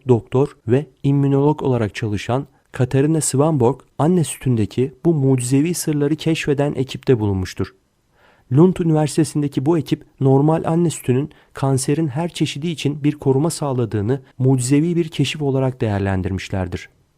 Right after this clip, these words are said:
Başlangıçta yeni doğmuş bebeklerden almış oldukları bağırsak mukoza hücrelerini anne sütüyle işleyen araştırmacılar, neticede Pneumococcus bakterisi tarafından meydana getirilen ve zatüre olarak adlandırılan hastalığı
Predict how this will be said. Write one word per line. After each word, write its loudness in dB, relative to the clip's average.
Başlangıçta -2
yeni 4
doğmuş 2
bebeklerden 0
almış 0
oldukları 0
bağırsak 0
mukoza 0
hücrelerini 0
anne 4
sütüyle 0
işleyen -2
araştırmacılar, -2
neticede 0
Pneumococcus 0
bakterisi -2
tarafından 0
meydana 2
getirilen -2
ve 6
zatüre 2
olarak 0
adlandırılan 0
hastalığı 0